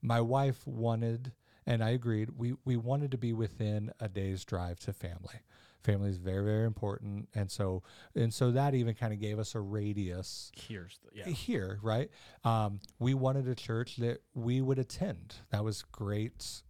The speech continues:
Speaker 1: counsel we, like, if you
Speaker 2: Oh,
Speaker 1: won't
Speaker 2: that's
Speaker 1: attend,
Speaker 2: good.
Speaker 1: if you won't attend the church that you
Speaker 2: Why
Speaker 1: serve
Speaker 2: would you
Speaker 1: at,
Speaker 2: lead
Speaker 1: then why
Speaker 2: it?
Speaker 1: would you s-, lead it?
Speaker 2: Mm.
Speaker 1: Right? And so,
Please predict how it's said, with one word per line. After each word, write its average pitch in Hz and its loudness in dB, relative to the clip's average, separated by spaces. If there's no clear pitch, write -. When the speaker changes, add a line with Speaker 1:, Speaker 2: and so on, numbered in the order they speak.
Speaker 1:
counsel 123 0
we, 107 2
like, 110 0
if 123 -2
you 143 6
Speaker 2:
Oh, 160 4
Speaker 1:
won't 170 6
Speaker 2:
that's 120 -2
Speaker 1:
attend, 117 2
Speaker 2:
good. 95 -6
Speaker 1:
if 131 2
you 170 6
won't 180 6
attend 135 0
the 135 4
church - -2
that 131 -4
you 107 -4
Speaker 2:
Why 107 0
Speaker 1:
serve 107 0
Speaker 2:
would 123 2
you 127 4
Speaker 1:
at, 92 -4
Speaker 2:
lead 101 -4
Speaker 1:
then 110 6
why 110 6
Speaker 2:
it? 110 6
Speaker 1:
would 110 2
you 107 2
s-, 104 -4
lead 123 0
it? 98 -8
Speaker 2:
Mm. 127 0
Speaker 1:
Right? 104 4
And 127 8
so, 113 4